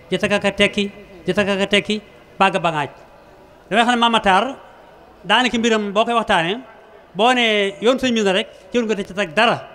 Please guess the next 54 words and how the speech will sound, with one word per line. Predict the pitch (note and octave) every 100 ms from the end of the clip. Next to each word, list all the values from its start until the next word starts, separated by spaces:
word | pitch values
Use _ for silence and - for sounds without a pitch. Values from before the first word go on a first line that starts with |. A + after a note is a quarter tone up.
| - - - - - - -
Tax | G#3+
ko | A3+
doon | A#3 B3
sëñ | C4+
mbir | B3+ B3
na, | F#3 B2+ - - - - -
sotti | - A#3+ C#4
ko | B3+
fasam, | - A3+ F#3+ C3 - - - - -
dox | -
ñaar | G#3 A3+ C4+
téeméeri | C4 B3+ A#3+
kilomètre, | A#3 A3 F#3+ D#3+ - - -
ka | B3+
ko | C#4+
tax | C#4+ B3+
a | G#3
jóg, | F3 - - -
daanaka | F3 B3 C4 B3+
mënatu | B3 B3+
a | A#3
teg | A3 G#3+
ca | G#3+ G#3 G#3+ G3
jéego | B3+ B3
yooyee | A3+ G3 G3+ D4 - - -
lu, | F3+ A3
lu, | A3 G#3
lu, | A3+ F#3+
lu | A3+
ko | A#3+
gën | A#3
a | A3
kawe. | F#3+ C#3+ - - - - - - - -
Kon | G#3+
rek | A#3+
loolu | A3 A3+
dañoo | A3 G#3+
sëkk | - - A#3
ci | A#3+ A3+
ma-, | G#3 G#3
sëñ | A#3
mbir | A3 G3
na, | A3 C#4+ - - - -
jóg | A#3+ G#3
gëm | B3 A3
jóg | G3
rek, | G3+ B3+ - - - -
fekki | D4+ D4+
Maam | B3+
Matar | A#3 A3+ G#3+
Demba | G#3 G3+
di | A#3+
ko | B3+
jëli, | G#3+ F3+